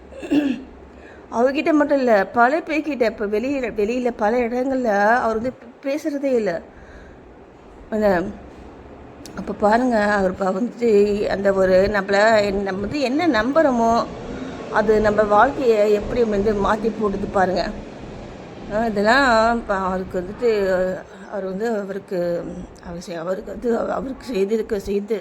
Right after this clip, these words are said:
செய்துக்கிட்ட தீங்குகள் இல்ல, பாவம். So, ஓகே, நம்ம அவர்கிட்டயே நம்ம தெரிஞ்சுக்க வேண்டிய விஷயங்கள் வந்துட்டு இவ்வளோ விஷயங்கள் இருக்கு. அப்ப நம்ம என்ன நம்புறோமோ, நம்ம என்ன நம்புறோமோ,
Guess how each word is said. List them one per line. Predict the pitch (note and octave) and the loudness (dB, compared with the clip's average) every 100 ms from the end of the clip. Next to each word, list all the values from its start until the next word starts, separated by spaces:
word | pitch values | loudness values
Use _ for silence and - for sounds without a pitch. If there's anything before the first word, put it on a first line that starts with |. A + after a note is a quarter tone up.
| F3+ | -4
செய்துக்கிட்ட | F#3 G3 A3+ A3+ G3 - | -6 -4 -6 -8 -8 -6
தீங்குகள் | G#3+ G3+ G3+ F#3+ F#3+ - - - - - - | -6 -6 -4 -6 -6 -16 -20 -20 -20 -20 -20
இல்ல, | G3 F#3+ E3+ - - - - | -8 -6 -8 -10 -20 -20 -18
பாவம். | F3+ E3 E3+ - - - - - - - - - - - - - | -14 -12 -12 -16 -20 -20 -20 -20 -20 -20 -20 -20 -20 -20 -20 -20
So, | - A#3+ A3 | -8 0 0
ஓகே, | G#3+ A#3+ | 2 2
நம்ம | A3+ A3 | 4 4
அவர்கிட்டயே | A3 A3 B3 D4+ C#4 C#4 | 4 4 2 -2 0 2
நம்ம | C4+ A#3 | 2 2
தெரிஞ்சுக்க | A3 G#3+ A3+ A3+ G#3 | 0 0 -2 -2 0
வேண்டிய | G#3 G3+ G3 | 0 2 2
விஷயங்கள் | G3+ B3+ G#3 G3 | 0 -2 -2 -2
வந்துட்டு | G3 G#3 A#3+ A3 G#3+ | -2 0 2 4 4
இவ்வளோ | G3 G3 C4+ | 2 2 2
விஷயங்கள் | C4 C4 B3 G#3+ | 2 2 0 -2
இருக்கு. | G3+ G3+ | -4 -4
அப்ப | G#3 | -2
நம்ம | A#3+ B3 A#3+ | 0 0 0
என்ன | A#3 D#4+ | 2 4
நம்புறோமோ, | C4 G#3 G#3+ A3+ G3 F3+ F#3 F#3 - - - - - - - - - | 2 0 0 0 0 2 2 0 -4 -18 -20 -20 -20 -18 -20 -20 -10
நம்ம | - G3+ | -4 0
என்ன | G3+ B3+ A#3+ G3+ | 2 2 0 0
நம்புறோமோ, | G#3 G3 F#3 | -2 -2 -2